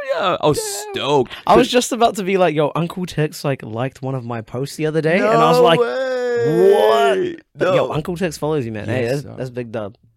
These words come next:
Speaker 1: I, I love it. I
Speaker 2: That's
Speaker 1: love it.
Speaker 2: big
Speaker 1: No,
Speaker 2: dub.
Speaker 1: he, he's
Speaker 2: He's a cool dude.
Speaker 1: Yeah, he's a really cool dude. Um, I, so I, yeah, I, I think I listened to his podcast, and yeah, like,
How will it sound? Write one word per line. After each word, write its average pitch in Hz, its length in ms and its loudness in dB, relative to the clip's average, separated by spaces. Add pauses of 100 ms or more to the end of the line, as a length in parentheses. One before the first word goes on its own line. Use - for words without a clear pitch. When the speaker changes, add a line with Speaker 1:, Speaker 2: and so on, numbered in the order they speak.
Speaker 1:
I, 98 140 -2
I 101 60 0
love 104 200 0
it. 95 140 -6
I 85 60 -6
Speaker 2:
That's 92 60 -6
Speaker 1:
love 92 120 -4
it. - 80 -8
Speaker 2:
big 120 80 -8
Speaker 1:
No, 127 120 -2
Speaker 2:
dub. 117 80 -2
Speaker 1:
he, 135 120 -2
he's 139 160 -8
Speaker 2:
He's 147 140 -4
a 151 40 -4
cool 147 140 -8
dude. 107 320 -14
Speaker 1:
Yeah, 110 160 -6
he's 120 160 -6
a 107 60 -8
really 104 260 -4
cool 98 240 -6
dude. 85 340 -8 (380)
Um, 85 460 -4
I, 104 840 -4 (1000)
so - 160 -6
I, 120 360 0
yeah, 104 280 2
I, 117 200 0
I - 60 -8
think 175 320 -12 (140)
I 147 80 -2
listened 170 340 -6
to 196 80 -10
his 151 220 -8
podcast, - 680 -12 (500)
and 101 340 -10 (840)
yeah, 131 200 -12
like, 117 180 -16